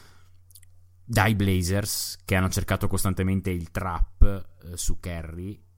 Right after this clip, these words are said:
fatto male oltretutto, ma oltretutto non puoi cercare il trap su Curry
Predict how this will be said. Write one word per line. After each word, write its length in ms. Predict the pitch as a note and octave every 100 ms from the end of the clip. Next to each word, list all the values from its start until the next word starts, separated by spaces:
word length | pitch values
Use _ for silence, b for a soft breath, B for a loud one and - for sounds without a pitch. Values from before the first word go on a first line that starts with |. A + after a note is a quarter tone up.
| - - - - -
fatto 300 | - D#2 D#2+
male 300 | D#2 C#2+ C#2+
oltretutto, 580 | E2+ E2+ E2 D#2+ G#2+ A2 b b b
ma 120 | E2 E2+
oltretutto 400 | - E2+ E2 F2
non 300 | F2+ F#2+ -
puoi 200 | - E2
cercare 440 | D#2 - E2+ E2
il 80 | -
trap 220 | E2+ -
su 180 | - -
Curry 600 | F2 D#2+ - E2+ E2+